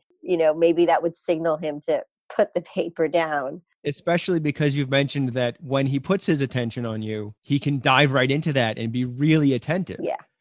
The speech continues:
Speaker 2: If you prepare him for that. We're driving to work together today, honey, and I'd, I would love to have those forty-five minutes, however long it takes to get there, I'd love to have those forty-five minutes be a time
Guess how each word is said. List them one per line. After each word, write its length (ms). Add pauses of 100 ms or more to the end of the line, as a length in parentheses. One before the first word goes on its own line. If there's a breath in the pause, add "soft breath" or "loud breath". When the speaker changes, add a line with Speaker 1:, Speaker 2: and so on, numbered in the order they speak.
(140)
Speaker 2:
If 260
you 320 (340)
prepare 480
him 260
for 180
that. 280 (520)
We're 120
driving 260
to 60
work 180
together 280
today, 240
honey, 240
and 80
I'd, 120 (240)
I 100
would 140
love 200
to 80
have 380 (320)
those 380 (260)
forty-five 460
minutes, 240
however 180
long 140
it 80
takes 220
to 100
get 220
there, 220
I'd 180
love 140
to 60
have 200
those 160
forty-five 420
minutes 260
be 200
a 40
time 380